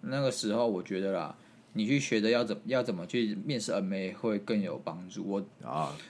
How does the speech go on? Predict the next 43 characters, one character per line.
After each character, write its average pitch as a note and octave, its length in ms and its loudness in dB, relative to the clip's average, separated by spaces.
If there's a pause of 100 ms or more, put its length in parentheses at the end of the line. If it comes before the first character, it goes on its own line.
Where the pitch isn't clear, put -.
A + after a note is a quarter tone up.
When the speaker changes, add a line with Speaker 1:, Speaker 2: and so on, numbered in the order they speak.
(240)
Speaker 1:
我 E3+ 80 2
第 G3 160 6
一 G3 40 8
波 F#3+ 140 8
M C3+ 180 6
A C#3 120 6
面 C3 240 4
试 B2 260 2
嘛， G2 180 4
就 G#2+ 120 -2
是 A#2 80 0
可 G#2+ 100 -4
能 F2+ 160 -4
比 G#2+ 100 -4
较 A#2 140 2
好 G2+ 120 -2
的 E2 40 -2
公 F2+ 260 -6
司， - 200 -12
不 B2+ 80 -2
是 C#3 40 4
说 D3 60 4
比-， A2 160 -4
不 D#3+ 140 2
能 D#3+ 40 6
说 E3 80 6
比 C3 120 0
较 C#3 80 6
好， G#2+ 180 2
不 - 100 2
能 C#3 60 4
说 C3+ 220 0
搞 G2 120 0
得 G2 60 2
好 G#2 140 2
像 C#3 80 4
我 B2 80 2
现 C3+ 80 0
在 C3 40 2
公 B2 160 -2
司 A#2 100 -2
很 G#2 180 -2
烂， F#2+ 160 -2